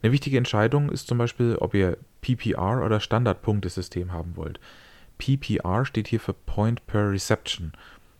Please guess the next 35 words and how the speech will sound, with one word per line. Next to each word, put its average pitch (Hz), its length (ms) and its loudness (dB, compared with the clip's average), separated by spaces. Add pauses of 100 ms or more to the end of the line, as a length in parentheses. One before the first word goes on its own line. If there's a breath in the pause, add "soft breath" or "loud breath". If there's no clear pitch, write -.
(140)
Also 95 400 0
eure 101 160 4
Player 117 340 2
bekommen 113 340 2
nicht 117 160 0
nur 113 140 2
Punkte 123 380 2
für - 260 -4
Touchdowns 95 720 -2
oder 92 220 2
erlaufene 90 600 2
Yards, 90 520 -2 (340 loud breath)
sondern 107 240 4
auch - 160 2
für - 120 0
jeden 110 180 2
gefangenen 104 380 2
Pass. - 340 -6 (260 loud breath)
Also 85 160 -6 (140)
ich 135 180 -2
mag 104 380 0
P 120 100 2
P 107 140 0
R 104 260 2
Leagues, 107 460 -4
weil 92 240 2
da 92 100 0
einfach 95 380 -2
noch - 220 -2
mehr 98 100 4
passieren 101 420 -2
kann. 87 240 -4
Du 82 100 -6
hast 92 200 -10
einfach 95 340 -8